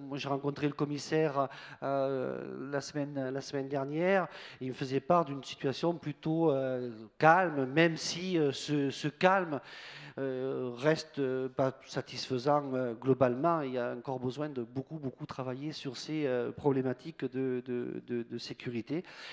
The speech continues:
Et puis, ça a été, euh, aussi, pendant cette période, euh, beaucoup de travail pour le personnel communal. Je, je, je le redis parce que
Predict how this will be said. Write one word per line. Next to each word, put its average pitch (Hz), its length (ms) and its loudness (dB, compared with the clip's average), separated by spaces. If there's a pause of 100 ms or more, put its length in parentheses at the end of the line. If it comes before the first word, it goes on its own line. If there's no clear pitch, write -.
Et 123 40 -2
puis, 180 220 0
ça 160 100 0
a 139 60 8
été, 160 400 2
euh, 123 80 6 (440)
aussi, 127 280 -2
pendant 135 400 -2
cette 131 260 -4
période, 143 400 2
euh, 120 300 4 (340)
beaucoup 135 300 -2
de - 40 -20
travail 139 360 0
pour 135 160 -2
le 123 80 -2
personnel 135 440 -4
communal. 139 460 -2
Je, 127 240 -4
je, 131 200 -4
je 131 120 -2
le 147 80 2
redis 160 260 0
parce 151 200 0
que 143 180 2